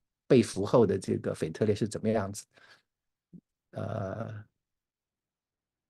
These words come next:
你看左，这个是提香画的，这个不是克拉纳赫画的。那我们记不记得我们讲威尼斯画派的时候讲到提香？那提香也是，呃，画很多的肖像画。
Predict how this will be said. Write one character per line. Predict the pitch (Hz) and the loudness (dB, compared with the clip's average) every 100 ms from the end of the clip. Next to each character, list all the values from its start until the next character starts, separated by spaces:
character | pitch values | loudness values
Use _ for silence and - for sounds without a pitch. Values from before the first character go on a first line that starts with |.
| _ _ _ _ _ _ _ _ _ _ _ _ | _ _ _ _ _ _ _ _ _ _ _ _
你 | 120 | -2
看 | 110 101 | -2 -2
左， | - 139 - | 2 2 4
这 | 233 | 4
个 | 233 | 6
是 | 196 | 6
提 | - 143 | 4 6
香 | 156 170 | 6 6
画 | 175 127 | 6 2
的， | 101 | 6
这 | 143 | 4
个 | |
不 | 117 127 | 6 4
是 | 135 | 0
克 | 117 | 2
拉 | 110 | 2
纳 | 113 95 | 2 0
赫 | 113 104 | -4 -4
画 | 110 - | -4 -6
的。 | - _ - | -12 _ -4
那 | 123 110 | 0 4
我 | |
们 | 107 110 110 | 4 4 0
记 | - | 4
不 | 165 | 6
记 | 143 | 8
得 | 135 | 8
我 | 113 | 8
们 | 120 | 8
讲 | 127 101 | 4 2
威 | 107 | 2
尼 | 127 | 2
斯 | 131 151 | 2 0
画 | 147 | 0
派 | 123 117 | 2 0
的 | |
时 | 107 | 0
候 | |
讲 | 95 95 | -4 0
到 | 110 104 | 0 0
提 | - | -6
香？ | 101 110 | -2 2
那 | 139 | 2
提 | 139 131 | 2 2
香 | 127 147 | 4 4
也 | 90 | 2
是， | - 101 - - _ _ _ _ | 0 -4 -4 -16 _ _ _ _
呃， | 107 - | -8 -2
画 | 120 | 0
很 | 110 | 0
多 | 98 110 | 2 2
的 | |
肖 | 107 104 | 2 0
像 | 110 92 | 0 -4
画。 | - | -6